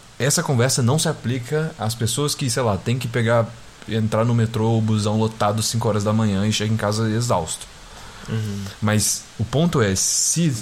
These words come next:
Speaker 1: você que está escutando esse podcast tem a capacidade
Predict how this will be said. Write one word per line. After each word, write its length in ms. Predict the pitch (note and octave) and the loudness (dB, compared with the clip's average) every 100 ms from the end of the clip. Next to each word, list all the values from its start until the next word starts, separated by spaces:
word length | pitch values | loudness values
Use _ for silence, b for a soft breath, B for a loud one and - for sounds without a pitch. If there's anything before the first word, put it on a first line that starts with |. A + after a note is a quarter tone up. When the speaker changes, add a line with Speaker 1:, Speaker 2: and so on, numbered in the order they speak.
| - - - - | -8 -18 -20 -10
Speaker 1:
você 420 | G2+ A2 A2 D#3+ | 0 2 2 0
que 60 | D#3+ | 0
está 120 | C3+ | -2
escutando 320 | B2+ - A#2 | -2 -2 0
esse 100 | A2 | 0
podcast 440 | A#2 G#2+ G#2 F2+ - | 0 -2 0 -2 0
tem 160 | B2 C#3 | 0 0
a 60 | |
capacidade 800 | C3 B2 C3 B2+ A2 F#2+ F2 | 0 0 0 2 2 2 2